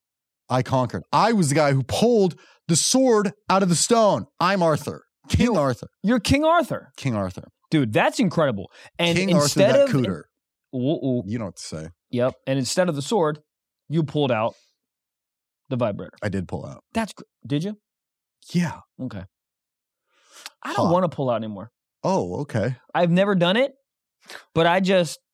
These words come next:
Speaker 2: not in my life,
Speaker 1: Wait.
Speaker 2: just with presently.
Speaker 1: But on some control?
Speaker 2: Yeah, yeah, yeah, yeah,
Speaker 1: Okay,
Speaker 2: yeah.
Speaker 1: okay.
Speaker 2: Yeah. But I, I just, I, I've never, you guys know this. I don't
Speaker 1: Do we?
Speaker 2: Well, no, no, I don't, it's not, like, something I,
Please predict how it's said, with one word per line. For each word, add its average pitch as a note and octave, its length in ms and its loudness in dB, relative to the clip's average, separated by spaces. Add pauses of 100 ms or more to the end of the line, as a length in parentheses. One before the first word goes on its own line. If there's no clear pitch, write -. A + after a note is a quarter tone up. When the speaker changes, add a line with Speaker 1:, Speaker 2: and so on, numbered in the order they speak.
(120)
Speaker 2:
not F#3 180 2
in D3+ 80 2
my B2 140 0
life, B2 300 0
Speaker 1:
Wait. E3 140 2
Speaker 2:
just G#2 140 -2
with D3 180 -4
presently. A#2+ 460 -4
Speaker 1:
But D#3 200 0
on G#2 380 -2
some G2 480 -6 (380)
control? A#2 380 -4
Speaker 2:
Yeah, A#2 120 -6
yeah, G#2 120 -12
yeah, - 140 -16
yeah, - 280 -20
Speaker 1:
Okay, - 180 -18
Speaker 2:
yeah. A2 60 -18
Speaker 1:
okay. - 200 -20 (300)
Speaker 2:
Yeah. - 100 -20 (380)
But D#3+ 120 2
I, D3 180 0
I D#3+ 40 2
just, D3 300 -2
I, D3 260 -2
I've D#3 180 0
never, G#3+ 480 -2 (920)
you G#3 160 0
guys C3 260 -2
know A#2+ 240 -4
this. A3 420 -6 (420)
I A3 80 -4
don't B3+ 280 -2
Speaker 1:
Do D#3+ 160 2
we? E3+ 220 0 (300)
Speaker 2:
Well, F4+ 140 -4
no, F#4 100 -4
no, G#3 60 0
I D#3 120 2
don't, A3 240 -2
it's F#3 240 0
not, B3 80 0
like, G3+ 120 0
something F#3+ 200 0
I, E3 140 2